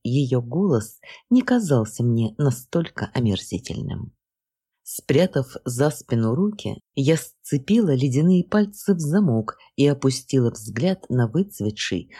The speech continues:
когда-то богатый шёлковый ковёр. Остатки былой роскоши. Со стороны могло показаться, что это смиренная поза,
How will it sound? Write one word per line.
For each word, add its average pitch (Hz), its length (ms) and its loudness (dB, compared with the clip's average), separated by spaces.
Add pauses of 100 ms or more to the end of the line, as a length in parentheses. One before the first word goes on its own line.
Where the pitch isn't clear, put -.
(140)
когда-то 190 500 0
богатый 123 500 -2
шёлковый 127 600 -4
ковёр. 117 420 -6 (800)
Остатки - 800 -4
былой 107 400 -2
роскоши. 104 920 -8 (680)
Со 170 200 0
стороны 202 500 2
могло 127 300 2
показаться, 127 960 -4
что - 260 -4
это 269 220 0
смиренная 202 680 2
поза, 104 520 -8